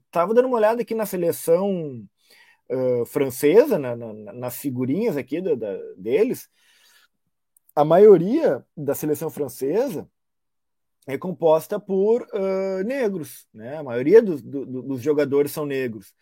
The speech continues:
e, e é, e é bem relevante isso da gente pensar sobre,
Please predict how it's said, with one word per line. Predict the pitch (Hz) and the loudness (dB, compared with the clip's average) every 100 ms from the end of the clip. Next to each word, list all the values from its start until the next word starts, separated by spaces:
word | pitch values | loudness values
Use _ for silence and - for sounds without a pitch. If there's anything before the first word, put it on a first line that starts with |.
| _ _ - | _ _ -8
e, | 165 165 165 190 170 | -4 -2 -4 -2 -2
e | |
é, | 160 160 165 170 | 0 -2 -4 0
e | 151 | 2
é | |
bem | 143 127 175 262 349 | 2 0 -2 -2 -4
relevante | 294 359 349 247 320 - 160 | -4 -4 4 4 2 -4 -6
isso | - | -4
da | 135 | -6
gente | 123 135 - | -6 -10 -6
pensar | 147 127 139 | -6 -4 -8
sobre, | 127 135 113 98 | -6 -4 -6 -8